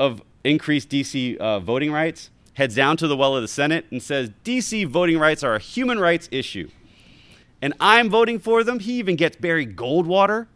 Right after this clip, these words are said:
to vote for the D C Voting Rights Amendment. Um, he gets all of these conservatives to come in and vote for it, and it passes, right? Uh, and so, again, this is Walter Fauntroy with no sway over these people within the institution itself, figuring out how to create power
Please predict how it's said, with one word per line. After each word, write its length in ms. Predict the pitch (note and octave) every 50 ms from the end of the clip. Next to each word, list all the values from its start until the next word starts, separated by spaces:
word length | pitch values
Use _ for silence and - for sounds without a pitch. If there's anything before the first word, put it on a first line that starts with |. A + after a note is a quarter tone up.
| _ -
to 100 | - F3
vote 220 | D#3+ F#3+ F#3+ D#3+
for 80 | - G3
the 80 | F3+
D 160 | E3+ E3 G3+ G3
C 140 | - G#3
Voting 260 | F#3+ D#3+ G3 G3+ G3 F#3
Rights 200 | F#3 G3 - -
Amendment. 460 | F3 F#3+ F#3+ G3 G3+ G#3 G#3+ - - _ _ - - - -
Um, 280 | - E3+ F3 E3+ -
he 120 | - - F#3
gets 180 | E3 F#3 E3+
all 240 | - - F3 G3 A3
of 60 | A3
these 160 | G3 G#3 F#3+ -
conservatives 580 | - F3 E3 - F3 E3 D3+ D3 D3 B2+ -
to 80 | C3+ B2
come 240 | - C3+ B2+ B2+ C3
in 100 | B2 A#2+
and 160 | A2+ G#2+ F2+
vote 220 | G#2 A2+ A#2+ -
for 240 | - - A2 G#2 G2
it, 100 | F2 - _ _ _ _
and 140 | - C#3+ C3
it 100 | A2 -
passes, 720 | - - E3+ B2+ A#2+ G#2+ - - - - - - - - _ _ - _ _ _ _ _ _ _ _ _ _ _ _ _ -
right? 300 | - G#2 G#2+ A#2 B2+ - _ - - - - -
Uh, 160 | - D3 D#3 -
and 160 | - F3+ F3+
so, 280 | - F#3+ F#3+ F#3 E3 - -
again, 540 | G#2+ F3 E3+ C3+ F3 A3 A3+ G3 D3+ B2+ - -
this 180 | D3 G3+ G3 -
is 160 | G3 E3 C3
Walter 300 | C#3 D#3+ F#3 G#3 - G#3
Fauntroy 480 | E3+ - E3+ E3 D#3 - D3 B2+ A2+
with 240 | G#2 G#2 G#2 - - _ _ -
no 480 | G#2 C#3+ D#3+ F3 G3 G#3 A#3+ C4 D4 C#4+
sway 280 | - - A3 G#3+ G#3
over 200 | F#3+ F#3 C#3+ D3
these 160 | C#3 C#3+ B2+
people 320 | - - D3+ - C#3+ C3+ A#2+
within 260 | B2 A#2+ B2 D3+ E3
the 140 | D3+ C#3 C#3
institution 560 | C3 - - A#2 - - B2+ A#2 - - G#2+
itself, 480 | D#2+ - - - G#2 F2 D2 - - _ - -
figuring 380 | - E3+ E3 D3+ D3 C3 B2 A#2+
out 240 | A#2 A2+ G2+ -
how 160 | - - C3+ C3
to 80 | B2
create 480 | - - - B2+ B2 A#2 G#2+ - - -
power 560 | - - - B2 A#2+ A#2 G#2 F#2 E2 C2